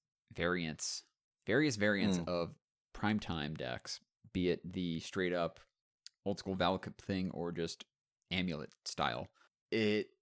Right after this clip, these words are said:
Speaker 2: Mm-hmm.
Speaker 1: just basically let you secure whatever piece you didn't have digging for. I think in my times casting Once Upon a Time with Infect, this is me going off of anecdotal data that I have, not the fact that it was straight busted.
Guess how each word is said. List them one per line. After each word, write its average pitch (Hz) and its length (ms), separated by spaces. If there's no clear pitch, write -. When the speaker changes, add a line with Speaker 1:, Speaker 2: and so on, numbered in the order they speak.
Speaker 2:
Mm-hmm. 101 240
Speaker 1:
just - 460
basically 113 580
let 98 420
you 95 560
secure - 580
whatever 101 320
piece - 320
you 92 60
didn't 90 220
have 85 580
digging 92 320
for. 85 480
I 92 100
think 110 420
in 101 160
my 90 160
times 95 360
casting 87 360
Once 85 120
Upon 90 160
a - 40
Time 87 200
with 85 180
Infect, 110 680
this 95 160
is 90 180
me 87 220
going 87 200
off 87 220
of 87 200
anecdotal 87 360
data 80 220
that - 180
I 78 140
have, - 460
not - 320
the 87 80
fact 62 260
that 57 140
it - 140
was - 100
straight - 220
busted. - 380